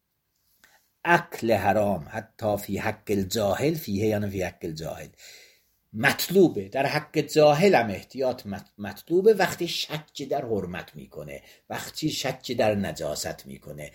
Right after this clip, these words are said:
در شبهات تحریمیه ولو اصولیون حرمت رو قائل نیستن، ولکن احتیاط رو چه قائلن.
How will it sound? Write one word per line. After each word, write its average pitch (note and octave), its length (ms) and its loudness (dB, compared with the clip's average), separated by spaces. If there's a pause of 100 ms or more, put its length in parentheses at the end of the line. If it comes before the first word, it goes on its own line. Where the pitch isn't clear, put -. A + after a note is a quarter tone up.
(300)
در B2 160 0
شبهات A#2 680 2
تحریمیه B2+ 1040 -2 (280)
ولو E3+ 480 8
اصولیون D3+ 720 0
حرمت A#2+ 520 -2
رو A#2+ 100 0
قائل G#2 340 2
نیستن، F#2+ 480 -6
ولکن A2 420 -4
احتیاط F#2+ 500 -8
رو A2+ 80 -20
چه A#2 120 -14
قائلن. G#2+ 560 -6